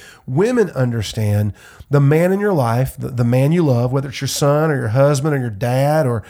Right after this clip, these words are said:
your brothers, those men,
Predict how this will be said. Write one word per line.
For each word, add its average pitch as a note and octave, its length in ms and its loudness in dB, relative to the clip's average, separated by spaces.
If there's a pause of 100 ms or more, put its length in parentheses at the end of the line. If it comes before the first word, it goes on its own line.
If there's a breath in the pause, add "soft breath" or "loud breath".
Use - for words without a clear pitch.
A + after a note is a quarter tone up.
(240 loud breath)
your B2+ 80 2
brothers, B2 720 2 (360 loud breath)
those E3 320 2
men, D#3 520 2